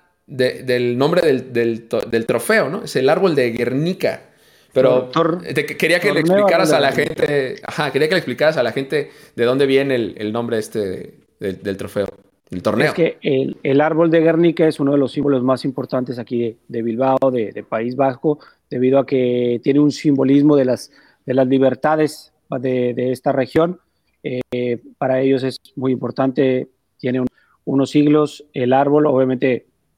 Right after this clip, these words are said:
Speaker 2: eh, se ha ido, se ha ido cambiando, algunos, eh, por el paso del tiempo mueren, pero, este, se renuevan con,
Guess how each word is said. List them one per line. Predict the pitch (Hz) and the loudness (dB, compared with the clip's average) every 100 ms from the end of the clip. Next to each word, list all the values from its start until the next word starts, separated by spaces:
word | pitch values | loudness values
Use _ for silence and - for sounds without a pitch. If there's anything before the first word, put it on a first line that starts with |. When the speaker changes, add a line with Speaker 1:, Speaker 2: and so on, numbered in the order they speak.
| _ _ - | _ _ -10
Speaker 2:
eh, | 156 | -10
se | - - 135 | -10 -8 -2
ha | 127 | 0
ido, | 131 | 0
se | 123 127 | -2 -2
ha | |
ido | 123 127 | -2 -4
cambiando, | 120 127 139 147 | -2 2 2 0
algunos, | 139 113 120 123 - _ _ _ _ | -4 -4 -4 -6 -8 _ _ _ _
eh, | 113 117 117 110 - _ | -8 -4 -4 -4 -8 _
por | 120 | -4
el | 117 | 0
paso | 143 139 | 0 2
del | 127 | 0
tiempo | 117 127 120 123 - _ - | 0 -2 -2 -4 -6 _ -2
mueren, | 139 143 151 147 | 2 2 0 0
pero, | 147 147 151 151 _ _ | 2 4 2 0 _ _
este, | 127 117 - | -10 -8 -8
se | 120 127 | -2 2
renuevan | 123 123 147 139 | 2 2 2 0
con, | - 117 110 | -2 -6 -6